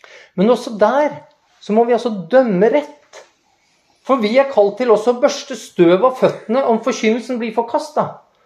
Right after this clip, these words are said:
Å stå der og forkynne og forkynne og forkynne, eller kaste ut såkorn på steingrunn etter steingrunn etter steingrunn.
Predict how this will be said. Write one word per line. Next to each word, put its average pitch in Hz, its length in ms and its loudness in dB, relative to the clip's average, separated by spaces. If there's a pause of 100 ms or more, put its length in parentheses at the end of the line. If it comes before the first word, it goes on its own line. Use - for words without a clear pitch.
(180)
Å 285 80 2
stå 226 240 2 (100)
der 277 160 6
og 277 100 -6
forkynne 240 440 -2
og 262 100 0
forkynne 220 400 -2
og 220 120 -4
forkynne, 208 380 0 (280)
eller 226 200 -6
kaste 269 480 -4
ut 240 200 -8
såkorn 208 480 0
på 220 120 -4
steingrunn 220 720 0
etter 247 380 -6
steingrunn 214 560 -4
etter 233 160 -8
steingrunn. 226 520 -2